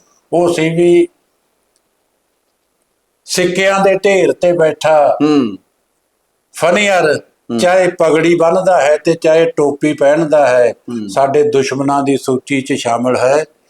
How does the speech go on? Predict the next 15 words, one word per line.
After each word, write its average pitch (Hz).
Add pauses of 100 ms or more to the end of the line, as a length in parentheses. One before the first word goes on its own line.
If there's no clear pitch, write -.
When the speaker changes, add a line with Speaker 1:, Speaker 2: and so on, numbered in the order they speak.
Speaker 2:
ਹੂੰ। 92 (240)
Speaker 1:
ਤੇ 160
ਦਸਾਂ 147
ਨੂੰਹਾਂ 165
ਦੀ 160
ਕਿਰਤ 156
ਕਰਨ 131
ਵਾਲੇ 131 (320)
ਸਾਰੇ 226
ਦੇ 220
ਸਾਰੇ 151
Speaker 2:
ਹੂੰ। 101
Speaker 1:
ਸਾਡੇ 151
ਯਾਰਾਂ 143
ਦੀ 147